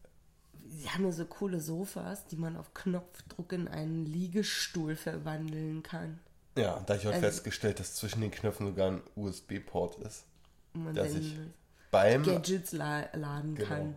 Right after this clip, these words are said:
Speaker 2: auf dem Sofa rumlümmeln und liegen, äh, meine technischen Geräte immer wieder mit Strom versorgen kann.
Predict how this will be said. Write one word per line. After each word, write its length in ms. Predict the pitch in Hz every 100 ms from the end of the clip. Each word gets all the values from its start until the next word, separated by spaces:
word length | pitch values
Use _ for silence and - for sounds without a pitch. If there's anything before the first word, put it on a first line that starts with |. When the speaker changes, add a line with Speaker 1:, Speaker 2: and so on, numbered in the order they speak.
| -
Speaker 2:
auf 160 | 101
dem 180 | 107 101
Sofa 380 | 92 107 127 143
rumlümmeln 1200 | 127 110 107 139 135 110 107 120 143 160 160 156
und 400 | - 113 110 110
liegen, 720 | 104 98 117 139 147 151 147 - - - - - - - - - -
äh, 440 | 127 117 127 127 123 113
meine 220 | 113 113
technischen 460 | - 120 123 117 123
Geräte 460 | 117 101 113 117
immer 320 | - 101 95 92
wieder 160 | 92
mit 140 | 90 -
Strom 360 | - 98 113
versorgen 480 | 107 92 85 85 87
kann. 160 | -